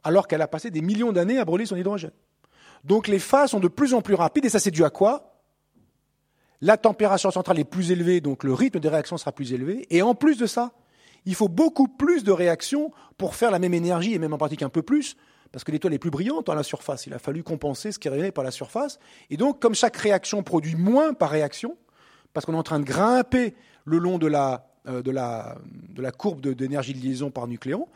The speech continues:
on a de moins en moins d'énergie par réaction. Et donc, il en faut plus pour faire, disons, la même quantité et en pratique un peu plus. Et à la fin, on obtient une étoile, vous voyez, dont la durée de vie, c'est en gros, la durée de vie totale, c'est en gros la combustion d'hydrogène plus la combustion d'hélium.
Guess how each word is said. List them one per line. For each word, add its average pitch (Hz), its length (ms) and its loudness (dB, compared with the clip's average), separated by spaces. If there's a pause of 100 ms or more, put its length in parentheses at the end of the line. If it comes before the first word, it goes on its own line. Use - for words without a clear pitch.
(280)
on 160 100 0
a 180 100 6
de 175 120 4
moins 262 340 6
en 240 80 8
moins 262 240 6
d'énergie 208 560 2
par 180 180 6
réaction. 196 560 0 (360)
Et 147 60 -12
donc, 196 200 -2
il 185 80 -4
en 170 80 0
faut - 140 -4
plus 240 240 -4
pour - 160 -8
faire, 175 160 2
disons, 151 160 -6
la 151 100 0
même 175 180 -2
quantité 147 360 -10
et 190 60 -8
en 135 80 -6
pratique 131 300 -14
un 127 100 -12
peu 131 100 -14
plus. - 280 -20 (1700)
Et 208 120 6
à 190 40 6
la 156 120 4
fin, 220 160 0
on 262 80 2
obtient 180 220 2
une 160 60 0
étoile, 180 340 2
vous 214 40 0
voyez, 190 120 2
dont 180 100 0
la 156 100 6
durée 160 260 2
de 143 60 -6
vie, 240 160 0
c'est 185 140 0
en 180 140 4
gros, 185 500 4 (560)
la 180 120 6
durée 175 280 4
de 160 60 -6
vie 175 100 -2
totale, 208 400 4
c'est - 100 0
en 151 100 4
gros 180 280 4
la 160 80 2
combustion 185 380 -2
d'hydrogène 165 440 2
plus 214 180 -6
la 202 60 4
combustion 180 320 -2
d'hélium. 127 320 -2